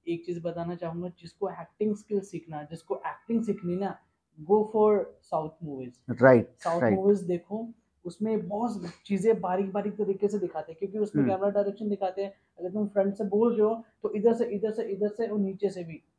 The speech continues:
Speaker 2: हम्म।
Speaker 1: आपको ना दिखा देंगे dialogue delivery कैसा करना है
Speaker 2: Right।
Speaker 1: और कैसे आपको अपनी, अ, timing set करनी है, बहुत कुछ सीखने को मिलेगा।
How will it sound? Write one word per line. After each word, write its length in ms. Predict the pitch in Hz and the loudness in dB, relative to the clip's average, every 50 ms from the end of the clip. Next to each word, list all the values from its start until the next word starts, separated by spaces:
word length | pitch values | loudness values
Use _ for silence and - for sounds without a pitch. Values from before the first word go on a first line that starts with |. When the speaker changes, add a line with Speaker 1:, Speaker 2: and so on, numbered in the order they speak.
| _ 127 | _ -2
Speaker 2:
हम्म। 220 | 120 113 110 110 165 | -2 0 -2 -2 -6
Speaker 1:
आपको 260 | 170 - - 208 208 | -8 -4 -2 -2 0
ना 320 | 214 226 226 226 214 185 175 | 0 0 -2 -2 -4 -6 -6
दिखा 260 | 185 185 185 180 185 | -6 -4 -2 -2 -2
देंगे 260 | 185 190 190 202 208 | 0 0 0 0 2
dialogue 360 | 175 175 151 156 175 180 175 | 2 2 2 0 -2 -4 -4
delivery 360 | 180 180 175 180 175 185 185 | -4 -2 -2 -2 -2 -2 -2
कैसा 280 | 185 170 165 165 190 185 | -4 -6 -6 -6 -6 -6
करना 260 | 180 180 170 170 170 | -6 -8 -10 -10 -6
है 60 | 175 | -4
Speaker 2:
Right। 180 | 131 104 95 - - _ _ _ _ _ 175 | -4 -4 -4 -6 -10 _ _ _ _ _ -6
Speaker 1:
और 100 | 175 175 - | -6 -2 -2
कैसे 240 | 190 185 190 208 | -2 -2 0 0
आपको 500 | 196 190 185 185 - - 208 208 202 208 | 2 2 2 0 0 4 6 6 8 6
अपनी, 480 | 202 208 - - - 196 196 196 196 196 | 6 4 0 -2 -2 0 0 0 0 0
अ, 220 | 190 175 180 175 175 175 | -2 -2 -2 -2 0 0
timing 500 | 175 156 165 175 196 202 196 196 190 190 - _ - | -2 -2 -2 -2 0 0 0 0 0 -4 -8 _ -4
set 180 | 190 185 185 - - | -4 -4 -2 -4 -4
करनी 260 | 185 180 180 175 175 | -2 -2 -2 -2 -2
है, 240 | 175 170 165 165 _ _ 175 | -4 -6 -8 -12 _ _ -2
बहुत 200 | 196 208 202 208 | -2 -2 -2 -4
कुछ 160 | 214 214 - | -6 -6 -4
सीखने 280 | 202 190 202 208 208 | -4 -2 0 0 0
को 100 | 190 208 | 2 2
मिलेगा। 380 | 202 175 160 156 147 143 139 | 0 0 -2 -4 -8 -10 -14